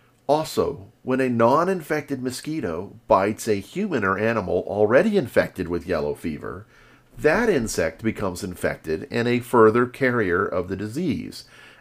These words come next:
and so the disease traveled with all those who fled Memphis. This type of mosquito lives in the tropics and can't survive freezing temperatures.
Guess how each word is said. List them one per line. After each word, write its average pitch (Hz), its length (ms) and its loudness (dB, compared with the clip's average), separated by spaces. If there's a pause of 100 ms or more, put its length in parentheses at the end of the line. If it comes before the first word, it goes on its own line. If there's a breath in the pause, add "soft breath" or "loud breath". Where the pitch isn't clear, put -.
and 107 260 0
so 104 720 -2 (400 loud breath)
the 110 160 0
disease 92 680 -6
traveled 101 560 0
with 127 320 2
all 98 340 4
those 87 360 0
who 107 100 -4
fled 90 440 -6
Memphis. - 640 -6 (1700 loud breath)
This 208 260 8
type 160 300 0
of 139 120 -2
mosquito 101 540 -2
lives 110 360 0
in 127 100 -4
the 135 80 -2
tropics - 840 -8 (180)
and 135 220 -4
can't 180 300 -8
survive 104 760 -2
freezing 92 500 -6
temperatures. - 760 -10